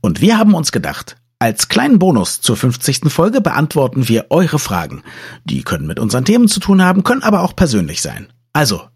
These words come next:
wenn ihr Lust habt, schreibt einfach an mail at gehirnfinger punkt de. Das war's auch schon von mir und jetzt komm dann gleich ich. Hallo und herzlich willkommen und vielen, vielen Dank an alle Hörerinnen und Hörer.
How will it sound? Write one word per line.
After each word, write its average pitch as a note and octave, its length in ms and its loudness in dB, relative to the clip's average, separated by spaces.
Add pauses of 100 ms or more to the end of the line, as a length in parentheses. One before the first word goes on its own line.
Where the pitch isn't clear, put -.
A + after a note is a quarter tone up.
(120)
wenn G#2+ 160 0
ihr E2 80 -4
Lust - 240 0
habt, G#3+ 220 -4
schreibt - 340 -4
einfach B2 400 -2
an F#2 240 -4 (120)
mail G#3+ 360 2 (100)
at G#2+ 140 -4
gehirnfinger A2 680 -2 (100)
punkt - 260 -2
de. G#2+ 300 -4 (500)
Das - 200 -4
war's - 180 -4
auch - 100 0
schon A3 160 4
von A3 220 4
mir C4+ 240 4
und G3+ 300 2
jetzt E3 340 -2
komm E3+ 240 4
dann C#3+ 340 2
gleich B2 520 -2
ich. - 300 -6 (440)
Hallo G#3+ 360 4
und F3 260 2
herzlich C#3 400 0
willkommen G#2 460 0 (180)
und D3 220 2
vielen, D#3 440 4
vielen G#2+ 360 2
Dank G#2+ 320 0
an A2+ 160 2
alle G#2+ 300 -2
Hörerinnen G#2 480 0
und C#3 160 0
Hörer. F2+ 320 -2